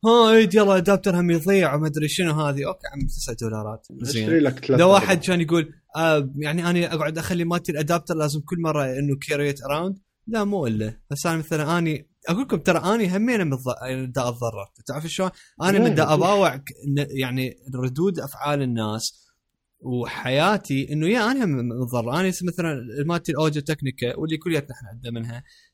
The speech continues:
Speaker 1: آه، شو اسمه؟
Speaker 2: يا.
Speaker 1: آه، headphone عادي، ال three point five. البيتس مالتي three point five. زين.
Speaker 2: جبت
Speaker 1: وليها
Speaker 2: الريزر مالتي الهامر برو، هامر هيد برو همينة نفس
Speaker 1: بالضبط.
Speaker 2: الشيء.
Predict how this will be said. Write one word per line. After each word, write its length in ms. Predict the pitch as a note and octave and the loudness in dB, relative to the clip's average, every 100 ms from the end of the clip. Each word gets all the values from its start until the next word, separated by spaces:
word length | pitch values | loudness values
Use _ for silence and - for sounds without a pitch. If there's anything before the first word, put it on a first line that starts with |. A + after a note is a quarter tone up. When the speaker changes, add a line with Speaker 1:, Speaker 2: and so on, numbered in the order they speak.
| - | -4
Speaker 1:
آه، 200 | C3 A#2+ | -2 -2
شو 160 | - C#3 | -2 -2
اسمه؟ 200 | - A2 | -2 -2
Speaker 2:
يا. 200 | C3+ - - | -4 -14 -8
Speaker 1:
آه، 500 | C3 B2 A#2 A2 G#2+ - C2+ - | -4 -2 -2 -2 -6 -10 -18 -10
headphone 340 | C3 C#3+ - A#2 | -6 -4 -4 -4
عادي، 500 | A#2 A#2+ G2+ A2 C#3+ _ | -4 -4 -4 -10 -14 _
ال 280 | G#2 A2 G#2 - | -12 -10 -10 -6
three 120 | B2 | -6
point 220 | - A#2 | -4 -8
five. 360 | - G#2 G#2 - - - _ B2+ | -6 -6 -6 -8 -18 -20 _ -4
البيتس 460 | C3 C#3+ - - | 2 2 2 0
مالتي 380 | D3+ C#3+ C#3+ C3 | 0 0 0 -4
three 180 | C3 B2 | -2 -4
point 260 | - A#2 | -2 -6
five. 480 | - G2+ F#2+ G#2+ _ _ _ A2+ | -6 -6 -6 -10 _ _ _ -8
زين. 260 | A2+ A2+ | -4 2
Speaker 2:
جبت 160 | C#3+ C#3+ | 6 8
Speaker 1:
وليها 140 | D#3+ | 10
Speaker 2:
الريزر 320 | D#3+ D#3+ D3 | 8 8 4
مالتي 340 | C3 C#3 B2+ C3 | 4 2 4 2
الهامر 420 | A2 C3 B2+ A#2+ | 2 2 4 2
برو، 360 | B2+ B2+ A#2 A2 | 0 0 0 0
هامر 340 | B2 B2 A2 | -2 -2 -2
هيد 240 | G#2+ G#2 | -2 -2
برو 300 | A2 - A2+ | -4 -4 -4
همينة 500 | G#2 A2+ A2+ G#2+ G2 | -2 -2 0 0 -2
نفس 280 | F#2+ - D3+ | -6 -10 -6
Speaker 1:
بالضبط. 260 | C#3 B2+ G#2 | -2 -2 -4
Speaker 2:
الشيء. 280 | - F2+ | -8 -12